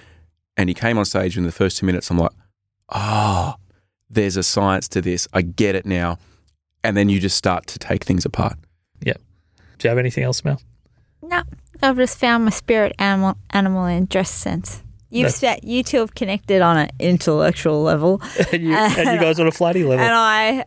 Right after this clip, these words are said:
Speaker 3: have found my spirit animal in the dress sense capacity. So
Speaker 2: Excellent.
Speaker 3: this is good. <laughs>
Speaker 2: So for people to support us that have enjoyed this episode, they can buy us a coffee.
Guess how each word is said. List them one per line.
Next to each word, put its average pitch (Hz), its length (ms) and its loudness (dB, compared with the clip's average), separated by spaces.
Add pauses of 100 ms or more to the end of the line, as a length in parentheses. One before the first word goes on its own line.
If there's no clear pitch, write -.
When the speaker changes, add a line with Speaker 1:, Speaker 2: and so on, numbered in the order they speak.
Speaker 3:
have 262 160 -4
found 202 380 -2
my 196 420 0
spirit - 480 0
animal 175 460 0
in 185 180 2
the 175 80 2
dress 190 300 0
sense - 360 -2
capacity. - 800 -4
So 202 140 -6
Speaker 2:
Excellent. 117 320 -4
Speaker 3:
this - 60 -12
is 214 120 -8
good. - 260 0
<laughs> 719 60 -8 (400)
Speaker 2:
So 135 480 4 (340)
for 165 80 0
people 151 240 4
to 135 120 0
support 127 480 0 (140)
us 143 360 0
that 127 180 -2
have 120 100 0
enjoyed 123 320 4
this 110 220 0
episode, 131 420 0
they 123 140 2
can 123 100 -6
buy 120 220 2
us 120 180 0
a 143 60 0
coffee. - 380 -2